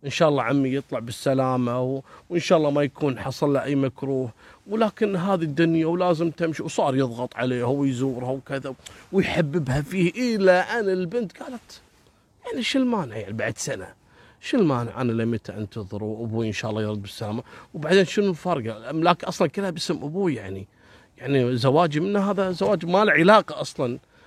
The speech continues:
في موضوع أملاك أبوي". فهني قررت إنه قالت له: "أنا موافقة، لكن اطلبني من إيد عمي، الآن هو الولي عني".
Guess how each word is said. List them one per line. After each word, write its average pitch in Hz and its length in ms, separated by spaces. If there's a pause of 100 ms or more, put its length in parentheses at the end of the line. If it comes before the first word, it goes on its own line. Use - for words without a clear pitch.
(160)
في 156 140
موضوع 143 400
أملاك 131 300
أبوي". 127 260
فهني 220 1300
قررت 123 680 (240)
إنه 160 300 (100)
قالت 165 500
له: 120 80
"أنا 110 120
موافقة، 135 340
لكن 123 260 (120)
اطلبني 139 420
من 107 120
إيد 143 420 (760)
عمي، 110 320 (140)
الآن 151 280
هو 139 240
الولي 113 340
عني". 92 280